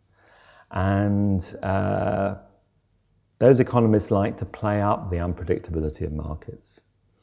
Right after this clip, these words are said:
I've kind of made an analogy between, you know, like, they, they, they like to pretend they're high priests, that the god is, is the financial markets.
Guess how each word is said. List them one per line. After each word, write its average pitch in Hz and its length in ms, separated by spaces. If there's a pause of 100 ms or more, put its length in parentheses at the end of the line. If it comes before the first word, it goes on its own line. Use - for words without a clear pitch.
(380)
I've 95 200
kind 147 220
of 123 100 (720)
made 117 300
an 107 80
analogy 104 600
between, 92 420
you 104 80
know, 101 80
like, 98 260 (240)
they, 135 140
they, 156 180
they 139 220
like 135 280
to 120 140
pretend 110 640
they're 104 100
high 98 240
priests, 85 540
that - 240
the 98 80
god 120 480
is, 107 360
is 95 280
the 98 100
financial 92 440
markets. 82 720